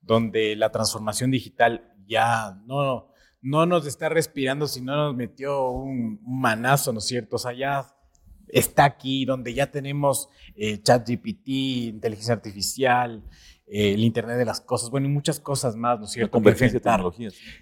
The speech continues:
Speaker 1: eh, que enfrentar como, como, justamente como empresarios. ¿Cómo ves tú, o sea, es esta, este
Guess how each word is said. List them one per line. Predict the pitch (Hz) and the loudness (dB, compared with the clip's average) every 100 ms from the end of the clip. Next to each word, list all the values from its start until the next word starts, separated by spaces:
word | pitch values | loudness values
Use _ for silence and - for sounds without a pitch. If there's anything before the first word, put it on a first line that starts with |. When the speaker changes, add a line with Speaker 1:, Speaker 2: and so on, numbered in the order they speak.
| _ | _
Speaker 1:
eh, | 107 107 104 104 | 0 2 2 0
que | - | 0
enfrentar | 117 120 104 123 117 | 0 0 2 2 2
como, | 135 120 110 104 | -2 0 -2 -4
como, | - 101 92 | -10 -18 -16
justamente | - 113 104 - | -2 -2 0 -4
como | 107 | -6
empresarios. | 101 98 - 110 101 - _ _ _ _ - | -6 -8 -2 -2 -2 -10 _ _ _ _ -2
¿Cómo | 202 247 294 | 2 4 2
ves | 180 165 180 165 | 0 0 -2 -4
tú, | - 135 120 - | -2 0 0 -4
o | 113 | -14
sea, | - 120 | -12 -2
es | - | -2
esta, | 139 170 156 - - _ _ _ _ - - | 4 6 6 4 -10 _ _ _ _ -12 -2
este | 143 - | 2 2